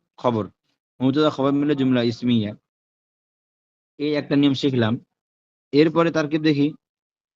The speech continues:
তবে এই তারকিবের জন্য কি আছে? একটা শর্ত আছে। এই তারকিবের শর্ত হলো জরফের আগে বা পরে ইসিম থাকতে হবে যাকে মুবতাদা বানানো যায়। যেমন দেখেন, এখানে ইনদি জরফ আছে, কিন্তু জরফের পরে কলামুন ইসিম আসছে যাকে মুবতাদা বানানো যায়।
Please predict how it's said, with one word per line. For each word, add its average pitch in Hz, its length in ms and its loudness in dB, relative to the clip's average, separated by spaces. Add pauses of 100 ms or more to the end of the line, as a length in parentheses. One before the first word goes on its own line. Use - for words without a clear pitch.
তবে 143 220 2
এই 165 180 2
তারকিবের 160 360 0
জন্য 165 220 0
কি 156 140 0
আছে? 156 160 2
একটা 135 180 -4
শর্ত 147 380 -2
আছে। 110 300 -4 (640)
এই 147 160 2
তারকিবের 151 420 -2
শর্ত 156 280 -4
হলো 139 260 0
জরফের 151 480 0
আগে 147 320 -2
বা 156 100 0
পরে 147 280 -2
ইসিম 156 280 -4
থাকতে 147 340 -4
হবে 160 320 2 (400)
যাকে 131 260 -4
মুবতাদা 147 400 2
বানানো 123 360 0
যায়। 101 200 -12 (840)
যেমন 147 220 -4
দেখেন, 156 200 0
এখানে 151 360 -2
ইনদি 156 440 2
জরফ 139 260 2
আছে, 117 280 -2
কিন্তু 117 200 -2
জরফের 143 380 0
পরে 147 180 0
কলামুন 151 460 0
ইসিম 135 240 -2
আসছে - 280 -8 (680)
যাকে 123 220 -2
মুবতাদা 135 340 2
বানানো 117 280 -2
যায়। 98 160 -10